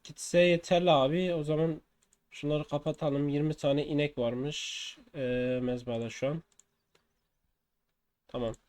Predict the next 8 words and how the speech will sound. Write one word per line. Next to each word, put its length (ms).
İneklerimizi 1000
şunu 260
almamışız 520
abi. 360
Şunu 300
alalım. 420
Şuna 340
da. 220